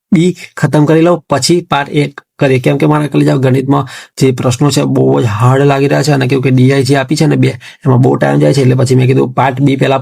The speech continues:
પૂરો કરી લઈએ. તો ચાલો પહેલા પાર્ટ બી પતાવી દઈએ અને પછી પાર્ટ એ ફરી અટેમ્પ્ટ કરીએ. સાચી વાત ને મારા કલેજાઓ? કેમ કે પાર્ટ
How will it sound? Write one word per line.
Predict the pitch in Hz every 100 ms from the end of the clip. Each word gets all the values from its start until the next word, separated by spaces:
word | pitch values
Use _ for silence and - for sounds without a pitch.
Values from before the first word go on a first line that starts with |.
| 127
પૂરો | 135 139
કરી | 147
લઈએ. | 147 165
તો | 160 _ -
ચાલો | - 123 127
પહેલા | 139
પાર્ટ | 127 127 127
બી | 135
પતાવી | 131 139 147
દઈએ | 160
અને | 147 131 -
પછી | 135 151
પાર્ટ | 143 131 139
એ | 151 147 - -
ફરી | 135
અટેમ્પ્ટ | 131 127 120
કરીએ. | 117
સાચી | 120 127
વાત | 143
ને | 147
મારા | 147
કલેજાઓ? | 147 151 147
કેમ | 143 135
કે | 143
પાર્ટ | 135 131